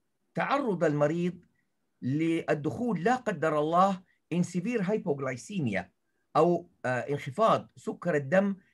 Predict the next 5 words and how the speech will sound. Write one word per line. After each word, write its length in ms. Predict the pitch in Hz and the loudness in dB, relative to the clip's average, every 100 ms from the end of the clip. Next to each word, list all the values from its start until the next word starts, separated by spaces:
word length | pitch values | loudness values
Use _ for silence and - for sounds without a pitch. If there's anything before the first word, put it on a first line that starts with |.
| - | -6
بدرجة 400 | 131 139 202 151 | -4 0 0 -2
كبيرة؟ 600 | 147 143 175 151 98 - _ _ _ | -2 -2 0 0 -2 -8 _ _ _
هل 160 | 156 220 | -2 0
هنالك 400 | 202 202 190 185 | 2 2 0 -4
احتمال، 640 | - - 156 180 165 107 | -8 -6 -2 0 0 -2